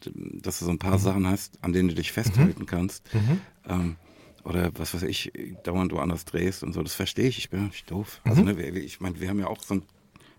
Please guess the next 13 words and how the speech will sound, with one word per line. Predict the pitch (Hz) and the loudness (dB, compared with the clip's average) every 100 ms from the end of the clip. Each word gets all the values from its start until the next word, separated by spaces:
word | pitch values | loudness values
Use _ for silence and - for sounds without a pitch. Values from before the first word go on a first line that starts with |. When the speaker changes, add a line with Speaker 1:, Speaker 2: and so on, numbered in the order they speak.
| - | 0
Speaker 1:
Teppich | 135 - | 0 0
dabei, | - 90 98 | -4 0 2
den | 98 | 2
sieht | 110 - | 0 0
kein | 107 | 2
Mensch | 107 127 - | 4 2 0
von | - 90 90 - _ _ _ - | 0 0 -2 -16 _ _ _ -2
unten, | 98 101 - 135 - - - - - | 2 2 2 -2 -2 -20 -20 -20 -6
aber | - 90 92 | 0 2 6
wir | 139 | 6
sehen | 92 87 | 6 4
ihn | 82 78 | 2 2
halt, | 85 - | -2 -4